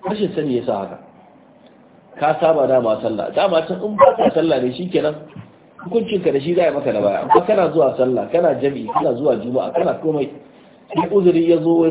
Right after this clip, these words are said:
sai aka ce ka tsaya kai a gida, don maslahar ka. Kai a gidan kai kaɗai, ladancin za a dinga baka cikakke na jami'in nan da kake zuwa kana yi. Juma'a ma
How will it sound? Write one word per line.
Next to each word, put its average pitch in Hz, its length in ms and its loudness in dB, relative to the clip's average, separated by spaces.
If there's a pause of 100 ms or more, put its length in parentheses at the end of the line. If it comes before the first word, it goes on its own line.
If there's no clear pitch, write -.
sai 165 80 -6
aka 160 220 -4
ce 143 120 -6
ka 127 120 -4
tsaya 139 180 2
kai 120 140 -2
a 107 100 -2
gida, 98 240 -6
don 143 240 -2
maslahar 143 480 -4
ka. 101 240 -4 (480)
Kai 185 160 4
a 156 160 -2
gidan 151 240 0
kai 131 100 -2
kaɗai, 123 300 -2
ladancin 175 580 -4
za 135 140 -8
a - 60 -10
dinga 135 200 -8
baka 113 300 -8
cikakke 123 380 -10
na 123 80 -6
jami'in 101 280 -10
nan 127 120 -12
da - 100 -16
kake 101 240 -14
zuwa 92 160 -6
kana - 220 -12
yi. - 80 -12 (1120)
Juma'a 156 380 2
ma 131 100 0